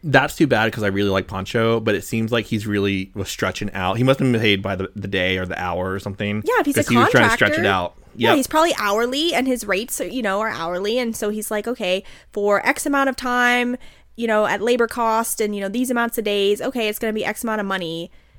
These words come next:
Speaker 2: And every day he's continuing this is more and more money. And that's probably, you know what, honestly, like, at first I was like, "Oh, the mayor is so unreasonable."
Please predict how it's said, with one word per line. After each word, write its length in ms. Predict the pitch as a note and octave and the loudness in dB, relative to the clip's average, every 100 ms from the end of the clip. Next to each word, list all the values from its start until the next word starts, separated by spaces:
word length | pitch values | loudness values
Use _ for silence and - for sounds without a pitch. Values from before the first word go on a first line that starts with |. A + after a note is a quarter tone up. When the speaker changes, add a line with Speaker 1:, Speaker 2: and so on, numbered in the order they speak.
| - | -16
Speaker 2:
And 140 | - A3 | -4 2
every 220 | B3 C4+ | 2 6
day 160 | B3+ B3 | 6 4
he's 200 | B3+ - | 2 0
continuing 580 | B3 - A#3+ A#3 G#3 | -2 0 0 0 0
this 280 | F#3+ F#3+ F#3+ | 0 -2 -2
is 140 | - G3 | -6 -6
more 240 | F#3+ G#3+ | -4 -2
and 80 | G#3+ | 0
more 140 | G#3 | 0
money. 340 | G3 A3+ F#3+ - | 0 0 -2 -6
And 80 | - D4 | 0 2
that's 140 | - | 2
probably, 280 | - F4 D4+ | 6 6 8
you 40 | |
know 80 | G4 | 6
what, 140 | F#4+ C4 | 6 8
honestly, 460 | C4+ G#4+ B4+ C#5 C#5+ C#5 - - - | 6 6 6 6 4 0 -10 -20 0
like, 180 | C#4+ D#4+ | 4 6
at 220 | D#4+ D4+ | 4 6
first 280 | C#4 F4 A4+ | 6 6 6
I 80 | D#4 | 4
was 120 | D#4+ | 2
like, 120 | E4+ - | -2 -4
"Oh, 160 | - - - - | -8 -10 -12 -2
the 80 | C4+ | 0
mayor 360 | A3+ F#4+ A4+ | 4 6 6
is 120 | - - | 4 2
so 260 | B3 A#3 | 2 4
unreasonable." 920 | E4+ C#4 C#4 C#4 G#3+ G3 F#3 E3 F3 | 4 4 4 4 2 -2 0 0 -2